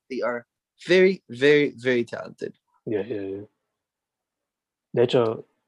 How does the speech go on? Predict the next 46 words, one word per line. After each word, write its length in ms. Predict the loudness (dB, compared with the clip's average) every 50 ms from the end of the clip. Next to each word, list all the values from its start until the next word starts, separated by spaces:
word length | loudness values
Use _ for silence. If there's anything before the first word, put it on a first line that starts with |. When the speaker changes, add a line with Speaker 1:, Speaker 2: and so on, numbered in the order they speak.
| _ -6
Speaker 2:
creo 140 | -4 -2 0
que 60 | 0
así 160 | 0 0 -2 -2
fue 120 | 0 2
la 100 | 2 2
cosa, 220 | 0 0 -2 -2 -4
como 220 | -4 -4 -8 -8 -8
que 120 | -8 -8
The 200 | -4 -4 -4 -2
Lives, 560 | 0 0 0 2 2 0 -2 -4 -12 _ _ _
todos 180 | -4 -4 -4 -2
se 60 | -2
han 60 | -2
vuelto 240 | -2 -2 -2 -4 -4
two 140 | -2 -4 -4
K 140 | -2 -2 -2 -2
desde 180 | -2 -2 -4 -4
aquel 200 | -4 -4 -6 -6
entonces. 460 | -6 -6 -8 -12 -14 -14 -16 -18 -20 -20 _ _ _ _ _ _ _ _ _ _ _ _ _ _ _ _ _
Speaker 1:
Pero 280 | 2 4 6 6 4 4 _ _ 0
two 160 | 0 0 2
K 260 | 4 4 6 6 6
era, 360 | 6 6 6 4 4 2 0 0 -4 -6
two 160 | -8 -6 -4
K 280 | -2 0 0 2 2 2
is 180 | 0 0 -4 -12
its 160 | -10 -8 -6
own 160 | -6 -6 -4
thing. 320 | 0 0 0 0 -2 -6 -10 -4
E 240 | 0 2 6 6 8
A 240 | 8 8 6 6
makes, 480 | 4 2 0 0 0 -2 -6 -10 -12 -8
made, 320 | -2 0 2 2 4 4 4
uh, 280 | 4 4 4 2 2
Speaker 2:
Yeah, 200 | 2 2 0 0 2
I 100 | 2 2
know, 140 | 2 2 0
I 80 | -2 -2
know. 100 | -2 -2
Speaker 1:
E 120 | 0 0 -2
A 60 | -2 _ _ 0 2
Live 120 | 2 2 0
and 80 | -2
stuff 140 | -4 0 2
like 100 | 4 4
that, 240 | 4 4 2 0